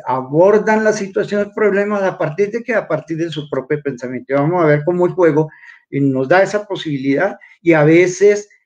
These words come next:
nos resuelve una situación que no sabemos y, so-, y por fuera de un contexto, de una situación significativa en particular del juego,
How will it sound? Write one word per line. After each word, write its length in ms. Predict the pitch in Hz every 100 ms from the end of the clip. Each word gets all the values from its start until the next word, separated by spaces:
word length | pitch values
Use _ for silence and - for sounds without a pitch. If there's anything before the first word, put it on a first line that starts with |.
| -
nos 300 | 160 160 156
resuelve 520 | 156 151 202 220 214
una 200 | 226 220
situación 580 | 208 - 160 147 170 170
que 340 | 190 202 208 151
no 200 | 151 156
sabemos 640 | 185 190 196 165 139 151 _ _
y, 120 | - 156
so-, 300 | 180 196 214
y 240 | 151 143 -
por 280 | 147 143 -
fuera 300 | 226 247 233
de 80 |
un 200 | 220 214
contexto, 560 | 214 202 180 202 151 175
de 60 | 165
una 160 | 180
situación 640 | 180 170 151 143 151 151 151 - _
significativa 840 | - 196 175 151 143 139 135 165 165
en 100 | 151
particular 640 | 131 120 - 135 147 151
del 140 | 165
juego, 380 | 151 175 160 175